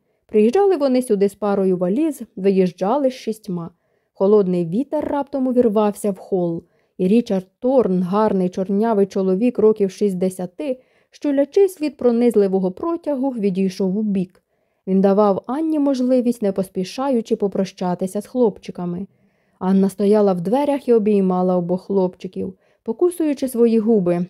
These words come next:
щоби не розплакатися. Цілуючи дітей, вона просила їх не забувати писати листи і поводитися добре. Річард, який спостерігав цю сцену, наповнився раптом якоюсь новою любов'ю до цієї чудової жінки,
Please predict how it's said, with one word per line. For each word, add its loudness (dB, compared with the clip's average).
щоби -2
не 2
розплакатися. -4
Цілуючи 2
дітей, 2
вона 0
просила 2
їх 0
не 2
забувати -2
писати 0
листи 0
і -4
поводитися 0
добре. -4
Річард, -2
який 2
спостерігав -2
цю -6
сцену, -4
наповнився -2
раптом -2
якоюсь 0
новою 0
любов'ю 2
до 0
цієї -4
чудової 0
жінки, -2